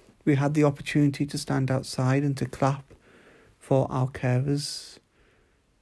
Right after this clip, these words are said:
remembering especially our doctors and our nurses.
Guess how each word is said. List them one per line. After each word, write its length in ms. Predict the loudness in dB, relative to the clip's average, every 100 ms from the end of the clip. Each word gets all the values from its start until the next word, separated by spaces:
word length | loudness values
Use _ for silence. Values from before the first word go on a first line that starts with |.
| _ _ _ _
remembering 400 | 0 2 2 2
especially 540 | 0 2 0 0 -2
our 140 | -2 0
doctors 460 | 0 -2 -4 -4
and 100 | -2
our 120 | -2 -2
nurses. 680 | 0 -2 -2 -8 -10 -14